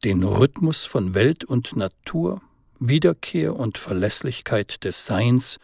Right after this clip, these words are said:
aber auch Wahrheit, Vernunft, Befreiung aus Unmündigkeit und Vorurteilen. Deshalb spielt das Licht in der Ikonographie der Aufklärung eine so große Rolle.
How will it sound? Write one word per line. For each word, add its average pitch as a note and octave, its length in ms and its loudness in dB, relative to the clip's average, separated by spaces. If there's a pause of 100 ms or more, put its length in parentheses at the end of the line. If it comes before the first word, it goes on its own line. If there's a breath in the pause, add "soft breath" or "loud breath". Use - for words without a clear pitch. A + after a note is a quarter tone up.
(400 soft breath)
aber G2+ 360 2
auch A#2 340 0
Wahrheit, G#2 800 0
Vernunft, A#2 800 2
Befreiung C3+ 760 4
aus A#2+ 220 -2
Unmündigkeit C3 1040 4
und D3 180 -2
Vorurteilen. G#2+ 1080 -2 (680)
Deshalb G3+ 340 2
spielt - 600 -4
das - 240 -2
Licht A#2+ 560 2
in B2 240 2
der A2 240 -2
Ikonographie C#3 960 0
der C3 260 -2
Aufklärung A2 800 0 (260)
eine B2+ 400 -2
so - 160 0
große B2+ 380 -4
Rolle. A2+ 400 -4